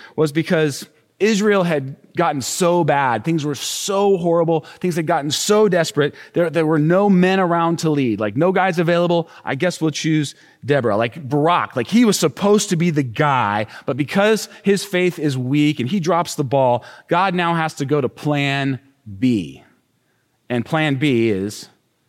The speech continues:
Deborah. But friends,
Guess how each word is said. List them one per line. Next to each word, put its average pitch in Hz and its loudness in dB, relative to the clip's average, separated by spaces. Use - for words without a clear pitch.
Deborah. 151 -2
But 135 -8
friends, 214 -2